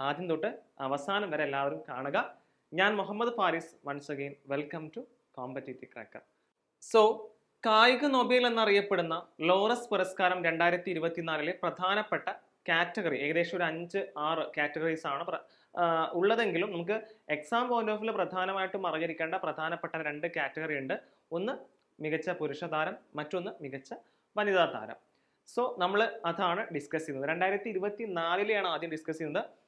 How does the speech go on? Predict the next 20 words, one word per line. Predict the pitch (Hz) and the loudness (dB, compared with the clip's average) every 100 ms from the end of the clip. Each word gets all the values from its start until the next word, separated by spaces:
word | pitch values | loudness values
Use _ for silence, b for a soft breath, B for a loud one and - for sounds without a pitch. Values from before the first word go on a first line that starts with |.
| _ | _
രണ്ടായിരത്തി | 160 165 180 180 | 0 4 4 2
ഇരുപത്തിമൂന്നിലെയും | 175 196 202 208 185 190 233 247 262 | 0 -2 -2 -2 0 0 2 2 2
നമ്മൾ | 185 175 | 0 0
ഈ | |
വീഡിയോയിൽ | 170 160 160 | 0 0 0
പറയുന്നുണ്ട്. | 160 151 151 147 | 0 -2 -2 -6
ഒരുപക്ഷേ | 185 151 151 - 226 | -6 -4 -6 -4 -6
നമുക്ക് | - _ _ 151 160 | -6 _ _ -4 -4
exam-ിന് | 156 170 165 156 147 | -4 -6 -6 -6 -8
അതും | 139 196 | -8 -8
ചോദിക്കാൻ | 220 139 135 147 151 | -8 -8 -6 -6 -6
സാധ്യതയുണ്ട്. | - 127 131 131 113 110 | -8 -10 -8 -8 -10 -14
So, | - _ _ _ _ 156 | -20 _ _ _ _ -6
അതുകൊണ്ട് | 139 147 156 233 - _ | -2 -2 -2 -4 -6 _
നമ്മൾ | 143 160 | -6 -2
രണ്ടും | 143 156 233 | -2 -2 -2
പറയുന്നുണ്ട്, | 220 160 160 147 160 - _ | 0 0 0 -2 -6 -10 _
കൃത്യമായിട്ട് | 143 170 196 214 226 240 | -6 2 4 6 6 2
തന്നെ | 233 | 2
പഠിക്കുക. | 156 123 131 185 | -4 -6 -6 -6